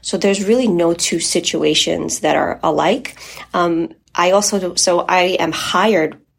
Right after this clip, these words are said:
privately. I have my own practice, Enlightening Results,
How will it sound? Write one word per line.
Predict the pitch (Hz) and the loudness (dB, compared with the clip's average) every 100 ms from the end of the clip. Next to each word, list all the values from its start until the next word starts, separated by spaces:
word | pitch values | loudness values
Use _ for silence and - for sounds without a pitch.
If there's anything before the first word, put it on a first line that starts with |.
| _ - | _ -4
privately. | 190 165 160 - 165 170 | 2 2 2 0 0 0
I | |
have | - 156 | -2 -2
my | 160 151 | -2 0
own | 151 | -2
practice, | 156 185 180 - 170 - | -2 -2 -2 -4 -4 -4
Enlightening | - 160 156 160 160 | -6 -4 -4 -2 -4
Results, | 156 147 151 180 180 | -4 -2 0 0 -2